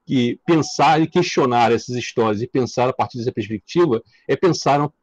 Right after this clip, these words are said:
numa perspectiva de ruptura, porque não há outro caminho. Eu não sei se eu te respondi, Lu-, Luciano, porque esse é um debate muito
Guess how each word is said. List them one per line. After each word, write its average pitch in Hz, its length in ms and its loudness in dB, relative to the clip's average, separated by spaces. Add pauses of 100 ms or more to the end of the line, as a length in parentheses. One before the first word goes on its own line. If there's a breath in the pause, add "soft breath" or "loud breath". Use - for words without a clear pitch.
(120)
numa 151 160 -4
perspectiva - 400 -2
de 170 80 0
ruptura, 127 680 0 (340)
porque - 240 -2
não 143 180 2
há 135 100 4
outro 131 240 0
caminho. 104 380 0 (840)
Eu 131 80 -2
não 135 60 0
sei 143 120 -2
se 156 80 -2
eu 151 40 -4
te 151 100 0
respondi, 139 520 0
Lu-, 117 400 -2
Luciano, 107 400 -2
porque 104 240 -6
esse 117 180 0
é 123 160 2 (160)
um 123 80 -2
debate 117 400 -2
muito 135 880 -2